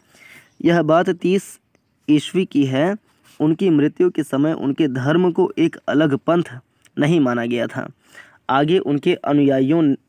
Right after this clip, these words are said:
में यह मान्यता घर कर गई कि अपनी मृत्यु के तीसरे दिन वे अपने कब्र से निकलकर बाहर आ गए। फिर उन्हें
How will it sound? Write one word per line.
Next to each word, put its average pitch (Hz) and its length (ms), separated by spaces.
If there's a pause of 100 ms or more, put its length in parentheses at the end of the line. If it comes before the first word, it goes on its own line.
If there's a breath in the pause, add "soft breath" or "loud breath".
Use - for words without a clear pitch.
में 156 240
यह 156 220
मान्यता 127 400
घर 135 260
कर 135 180
गई 127 360 (540 soft breath)
कि 190 120
अपनी 165 400
मृत्यु 160 400
के 165 140
तीसरे 139 440
दिन 135 240 (400)
वे 135 240
अपने 143 400 (100)
कब्र 170 260
से 143 140
निकलकर 123 460
बाहर 127 380
आ - 200
गए। 151 280 (1160 soft breath)
फिर - 260
उन्हें 156 340